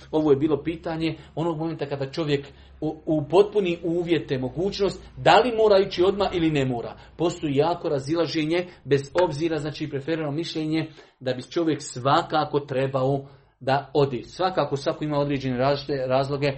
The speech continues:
da čovjek kaže, "Ne mogu zato što je, možda mogu materijalno, mogu fizički, ali imam problem u porodici, dijete, da li majka, da li otac ili nešto drugo vanredno", ok. Ali generalno, ako je čovjek ispunio uvjete,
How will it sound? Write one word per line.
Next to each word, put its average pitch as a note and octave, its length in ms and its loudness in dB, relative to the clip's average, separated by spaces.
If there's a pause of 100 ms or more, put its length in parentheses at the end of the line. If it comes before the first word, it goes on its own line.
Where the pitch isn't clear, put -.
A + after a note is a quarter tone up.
(160)
da C#3 60 -10
čovjek C#3 260 -2
kaže, A#2+ 180 -4
"Ne C3+ 160 -2
mogu C3+ 260 -2
zato C3+ 320 -2
što C3+ 180 -2
je, C#3+ 180 0
možda C3+ 380 0
mogu D3 280 0
materijalno, C#3+ 640 2
mogu C#3 220 -2
fizički, D#3 580 -6
ali D3+ 340 6 (460)
imam D3+ 260 0
problem D3+ 360 0
u C3 120 -2
porodici, C#3+ 640 0
dijete, C#3+ 600 0
da C#3 140 2
li C3+ 140 0
majka, C#3+ 500 0
da C3 140 2
li B2+ 180 -2
otac D#3 400 0
ili B2+ 140 -6
nešto C#3+ 260 -4
drugo C#3+ 260 -2
vanredno", G#3 640 0 (180)
ok. D3+ 200 2 (460)
Ali A2 260 -12
generalno, F3 720 2 (200)
ako C#3+ 240 -4
je C#3 80 0
čovjek D3+ 240 -4
ispunio C#3+ 480 -4
uvjete, D3+ 600 0